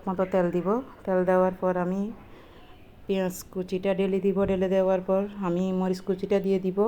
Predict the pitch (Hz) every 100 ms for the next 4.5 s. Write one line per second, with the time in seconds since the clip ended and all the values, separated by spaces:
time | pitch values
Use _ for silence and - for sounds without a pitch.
0 | 269 - - - - - - - - -
1 | - - - - - - - - - -
2 | - - - 190 190 185 185 180 180 180
3 | 185 185 196 190 190 196 202 185 175 180
4 | 175 196 196 208